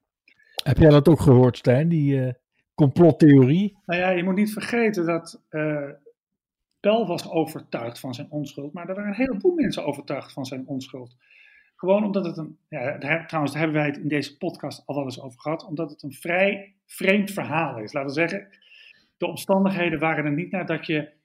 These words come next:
Speaker 2: in alle, ja, we zeggen, afgezo-, afzondering twee kinderen kunt misbruiken. Dus er waren veel twijfels bij,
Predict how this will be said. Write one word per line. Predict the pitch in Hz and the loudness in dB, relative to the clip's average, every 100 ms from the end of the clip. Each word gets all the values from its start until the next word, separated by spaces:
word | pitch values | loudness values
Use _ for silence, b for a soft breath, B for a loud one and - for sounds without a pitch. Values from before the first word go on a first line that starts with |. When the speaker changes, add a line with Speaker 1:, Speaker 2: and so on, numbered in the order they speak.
| - | -12
Speaker 2:
in | 165 | -10
alle, | - 165 160 135 - _ _ _ _ _ _ | -4 -2 -2 -4 -10 _ _ _ _ _ _
ja, | 139 143 - | -8 -8 -8
we | 120 | -14
zeggen, | 135 - 139 _ _ _ | -14 -14 -18 _ _ _
afgezo-, | 156 160 156 196 196 | -10 -8 -6 -6 -4
afzondering | 165 - 170 160 160 160 - - | -4 -4 -6 -4 -4 -6 -10 -10
twee | 170 160 - _ _ _ _ _ | -8 -8 -10 _ _ _ _ _
kinderen | 240 240 185 156 | -2 0 0 -4
kunt | - 147 127 - | -4 -6 -6 -12
misbruiken. | 143 139 120 135 113 98 - _ _ b b b | -8 -8 -8 -8 -8 -10 -18 _ _ b b b
Dus | - - | -8 -6
er | 180 | -4
waren | 160 | -6
veel | - 208 | -2 -4
twijfels | 208 202 220 240 196 | 0 0 0 -2 -4
bij, | 202 202 214 | -2 -2 -4